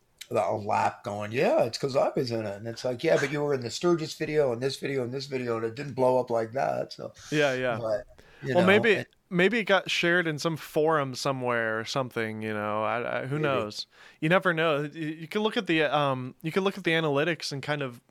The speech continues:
Speaker 2: backtrack where things came from sometimes. And with Kinotika, every month, uh, the M fifty video was the highest performing video on our channel.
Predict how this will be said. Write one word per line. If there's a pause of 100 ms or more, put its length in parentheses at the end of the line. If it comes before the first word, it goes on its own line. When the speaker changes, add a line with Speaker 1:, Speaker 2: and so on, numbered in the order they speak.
Speaker 2:
backtrack
where
things
came
from
sometimes.
And (380)
with
Kinotika,
every
month, (100)
uh, (400)
the
M
fifty
video
was
the
highest
performing
video
on
our
channel.